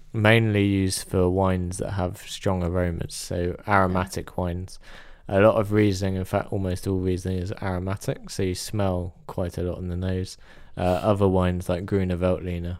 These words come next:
Speaker 1: will be in these kinds of bottles. But bottle shape nowadays is marketing. Um,
Speaker 2: Ah, yes, yeah.
Speaker 1: but
Speaker 2: I think I remember it from our video that we did
Speaker 1: Yeah.
Speaker 2: in that sort of shape, yeah.
Speaker 1: But because Riesling is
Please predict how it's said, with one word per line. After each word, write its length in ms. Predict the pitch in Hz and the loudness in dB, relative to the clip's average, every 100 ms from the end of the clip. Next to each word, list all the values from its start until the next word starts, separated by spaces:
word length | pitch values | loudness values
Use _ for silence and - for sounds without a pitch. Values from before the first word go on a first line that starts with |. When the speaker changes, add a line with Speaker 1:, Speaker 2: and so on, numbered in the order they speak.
| - | -8
Speaker 1:
will 120 | 95 | -8
be 180 | 82 87 | -4 -4
in 120 | 87 | -4
these 180 | 87 85 | -6 -8
kinds 240 | - 85 85 | -8 -6 -6
of 80 | |
bottles. 400 | 87 87 92 92 - - - - | -8 -8 -6 -8 -12 -20 -18 -8
But 180 | 104 107 | -6 2
bottle 280 | 127 120 110 | 4 4 2
shape 300 | - 104 101 | 2 0 0
nowadays 680 | 107 104 98 92 95 92 92 | 2 2 2 2 0 0 -4
is 560 | - 95 92 92 - - - - - | -4 -2 -2 -4 -14 -18 -18 -16 -8
marketing. 560 | 90 87 - - 98 95 - - - - - 90 | -4 -4 -6 -12 -12 -14 -18 -20 -20 -18 -12 -8
Um, 260 | 85 82 | -6 -6
Speaker 2:
Ah, 120 | 180 175 | -6 -6
yes, 320 | 160 160 - | -6 -8 -10
yeah. 180 | 160 156 - - - | -12 -12 -14 -18 -2
Speaker 1:
but 120 | 196 190 | 2 2
Speaker 2:
I 40 | |
think 160 | 233 226 | 4 4
I 40 | |
remember 340 | 214 208 208 | 4 4 2
it 60 | 196 | 0
from 140 | 190 | 0
our 80 | 185 | 0
video 380 | 180 180 185 170 | 2 2 4 2
that 100 | 165 | 2
we 100 | 180 | 0
did 400 | 165 180 170 160 | 2 4 4 2
Speaker 1:
Yeah. 200 | 98 175 | 2 2
Speaker 2:
in 120 | - 170 | 0 -2
that 220 | 170 - | -4 -6
sort 160 | 170 | -4
of 160 | 170 160 | -4 -4
shape, 420 | - 185 160 147 | -8 -8 -8 -6
yeah. 220 | 175 160 156 - - - | -6 -6 -8 -12 -6 0
Speaker 1:
But 100 | 117 | 2
because 320 | 123 147 113 | 8 8 8
Riesling 480 | 117 120 110 104 92 | 8 6 6 2 2
is 380 | 92 87 - | 0 -2 -8